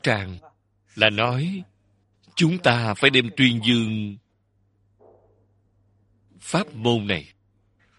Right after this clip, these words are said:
Cũng chính là trong kinh Thế Tôn thường hay khuyên dạy chúng ta. Đọc tụng, thọ trì, vì người diễn nói.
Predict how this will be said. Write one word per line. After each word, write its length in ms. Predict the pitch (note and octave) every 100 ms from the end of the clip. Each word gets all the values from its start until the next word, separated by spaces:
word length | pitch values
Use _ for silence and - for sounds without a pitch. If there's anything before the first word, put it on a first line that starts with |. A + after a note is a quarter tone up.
| -
Cũng 240 | - B2+ C#3
chính 240 | D#3 F#3
là 420 | G#3 A#2+ G2+ G2 G2 - -
trong 280 | - B2+ A2
kinh 400 | C3 A#2+ A#2 A2 G#2+ _ _ _ _ _ _
Thế 160 | - A#3 -
Tôn 320 | D#3 D3+ D#3 - _
thường 320 | - A#2 G2+ F#2+
hay 120 | C3
khuyên 280 | - C3 A#2
dạy 120 | F#2+ E2
chúng 180 | - C#3+
ta. 260 | D3+ A2 - _ _ _ _ _ _ _ _ _ _ _ _ _ _ _ _ _ F3+ A#3 -
Đọc 240 | B2+ -
tụng, 360 | - G2+ F#2 G2+ - _ _ -
thọ 200 | - A2 F#2
trì, 280 | A2+ G2 F2+ - _ _ _ - B3+ F#3+ - -
vì 240 | B2 B2
người 420 | A2 A2+ G#2+ G2+ F#2 - _ _ -
diễn 320 | G#2+ F#2 A#2
nói. 320 | B2+ C#3 A3